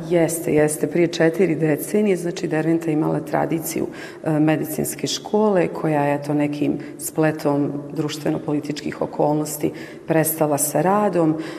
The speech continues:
E, izuzetno nam je drago što je resorno ministarstvo, naša lokalna uprava,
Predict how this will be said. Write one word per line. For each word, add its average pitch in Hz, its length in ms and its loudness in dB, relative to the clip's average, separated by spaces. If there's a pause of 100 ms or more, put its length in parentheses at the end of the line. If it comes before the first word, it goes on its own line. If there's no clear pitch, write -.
(140)
E, 156 180 2
izuzetno 160 480 2
nam 151 120 4
je 147 80 6
drago 147 440 4
što 160 200 -4
je 151 100 2
resorno 151 400 2
ministarstvo, 143 920 0
naša 143 300 -2
lokalna 147 480 0
uprava, 147 520 0